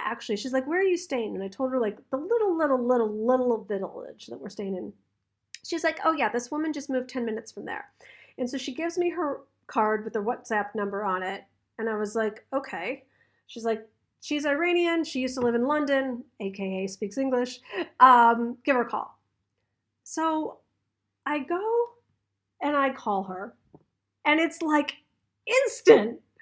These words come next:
B F Fs, and she's like, "Yes, let's meet for a drink in the piazza." So we go and we meet, and she's like, "You should see my," she's like, "Oh, you want a farmhouse? You should come see what I'm doing." And I was like, "Okay." Like,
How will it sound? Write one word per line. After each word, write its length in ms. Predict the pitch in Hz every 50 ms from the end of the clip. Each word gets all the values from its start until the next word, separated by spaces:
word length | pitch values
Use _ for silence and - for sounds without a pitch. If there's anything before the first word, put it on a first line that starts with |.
| - - - - - - -
B 200 | 196 285 277 294
F 140 | 285 294 285
Fs, 360 | 226 220 226 254 269 - -
and 140 | 311 294 285
she's 280 | - 330 320 311 294 302
like, 300 | 320 302 294 294 - -
"Yes, 240 | - 392 554 277 - -
let's 240 | 339 349 359 - -
meet 240 | 339 359 359 359 -
for 120 | - 339 320
a 100 | 311 269
drink 280 | - 294 262 247 254
in 80 | 233 226
the 40 | 214
piazza." 540 | - - 214 - - - - - - - -
So 160 | - 247 240
we 140 | 240 277 262
go 420 | 254 339 339 339 330 330 339 320
and 160 | 277 254 247
we 140 | 240 247 247
meet, 300 | 254 294 302 294 294 277
and 120 | 269 269
she's 140 | - 311 294
like, 160 | 349 339 -
"You 80 | 466 494 508
should 160 | 494 415 440
see 180 | - - 359 339
my," 240 | 311 285 277 285 -
she's 180 | - - 277
like, 100 | 294 320 415
"Oh, 120 | 427 392
you 160 | 302 277 277
want 240 | 269 285 285 294 285 - - - - - - -
a 80 | 294
farmhouse? 400 | 302 320 311 302 294 339 320 320 311
You 60 | 294
should 120 | - 320
come 140 | - 311 320
see 160 | 311 - 320
what 140 | 277 269 262
I'm 180 | 254 247 247 226
doing." 380 | 226 - - - - - - - - 285
And 100 | 240 240
I 60 | 240
was 120 | 233 226 233
like, 240 | 233 233 233 - _ _ _ -
"Okay." 340 | 269 277 - 254 180 - - -
Like, 240 | 226 220 214 -